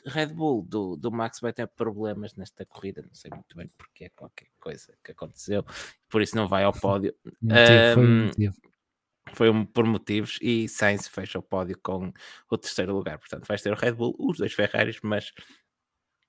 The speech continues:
Speaker 1: o Pérez acaba por conseguir o,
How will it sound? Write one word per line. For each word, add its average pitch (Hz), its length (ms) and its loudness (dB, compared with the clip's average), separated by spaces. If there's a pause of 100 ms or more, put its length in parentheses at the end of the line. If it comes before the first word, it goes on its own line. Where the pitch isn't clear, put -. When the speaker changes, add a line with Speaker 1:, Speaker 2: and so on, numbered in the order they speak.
(260)
Speaker 1:
o 107 440 2
Pérez 98 420 -4
acaba 98 320 -6
por - 220 -8
conseguir 90 640 -6
o, 92 360 -4